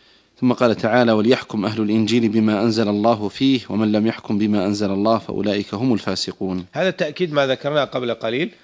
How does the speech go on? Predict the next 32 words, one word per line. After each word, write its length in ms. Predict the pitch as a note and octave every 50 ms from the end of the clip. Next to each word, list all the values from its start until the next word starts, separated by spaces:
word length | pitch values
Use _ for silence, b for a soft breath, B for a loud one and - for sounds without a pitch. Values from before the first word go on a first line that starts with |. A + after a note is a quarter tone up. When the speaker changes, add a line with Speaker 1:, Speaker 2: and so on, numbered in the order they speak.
| b b b b b b
Speaker 2:
أن 140 | C#3 C3+ C#3+
على 180 | C3 B2+ C3 C3
النصارى، 560 | B2 B2 A#2+ - - E3 D#3 C3+ C3 D3 F3+ - _ _ b b b b b b b b _
آه، 80 | B2 A#2+
قبل 380 | A#2 - D3 D3+ C#3 C#3 B2+ A#2+
طبعا 240 | C3+ A#2 G2+ G#2
بعثة 480 | A2+ A2+ C3 B2+ B2+ - B2 G#2 - A#2+
محمد 380 | G#2+ G#2+ - C3+ C3+ B2 A#2 -
صلى 100 | - B2+
الله 120 | A#2 G#2+
عليه 100 | G#2 G#2
وسلم، 340 | - C#3 C3 C3+ D3+ F3 F#3 - b b b b b b
أن 100 | C3+ C#3+
يحكموا 560 | C#3+ D#3+ D#3+ - - - - C#3 B2+ C3 B2 A#2+
بالإنجيل، 540 | A2+ C#3 C#3 C3 B2+ B2 A2+ B2+ E3 G3
ومن 280 | B3 G#3+ E3 F#3 G3 F#3
لم 140 | D#3+ D3 C#3+
يحكم 340 | C#3+ C3 - - - C3 B2
بما 300 | C3 B2+ C3 B2+ C3 C#3
أنزل 240 | C#3 A#2 B2 A#2+
الله، 340 | A#2+ A#2+ B2 B2+ C3 C#3 D3+ - - _ _
هذه 200 | - F3+ E3 C3+
قاعدة، 460 | - - C3+ C3+ A#2+ G#2 A#2 A#2+ A#2+
فأولئك 800 | - B2+ A#2+ A#2 A2+ B2 C3+ C3+ B2 A#2 A#2+ - C3 C3 C#3+ - b b b b b b b b
هم 160 | - C#3+ C#3 C3
الفاسقون، 720 | A#2+ - B2+ B2 A#2 - - A2+ - - D3 F3 - - -
ومر 340 | D3 D#3 D#3 D#3+ D3 A#2+ B2+
معنا 300 | B2+ C3 B2+ A2 A2+ A#2
الكلام، 480 | A2 G2+ - - A#2 B2 C3+ D#3+ - D3+
والأصل 440 | C#3+ C#3 C3+ D3+ D3+ - D3 B2
في 80 | - A#2+
الفسق 360 | A2 G2+ - C#3+ D#3 D3+ -